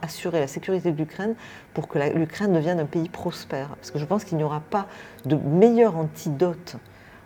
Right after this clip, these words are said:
euh, au, à cette, cet impérialisme russe. Euh, euh, si vous voulez, si, si on veut que la Russie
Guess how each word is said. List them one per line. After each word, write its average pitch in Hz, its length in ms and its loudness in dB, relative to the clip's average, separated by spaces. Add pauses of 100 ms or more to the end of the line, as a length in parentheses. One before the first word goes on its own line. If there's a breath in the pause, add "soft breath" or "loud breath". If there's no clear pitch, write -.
(120)
euh, 147 100 2 (100)
au, 135 460 4 (280)
à 139 60 -2
cette, - 460 -6
cet - 340 -8
impérialisme 165 840 2 (160)
russe. 170 380 -2 (540 loud breath)
Euh, 123 420 -2 (160)
euh, 127 240 -6
si - 160 -12
vous 127 140 -6
voulez, 143 280 2
si, 156 220 -4
si - 180 -8
on 143 120 -2
veut 156 180 4
que 196 140 0
la 135 100 2
Russie 185 560 -2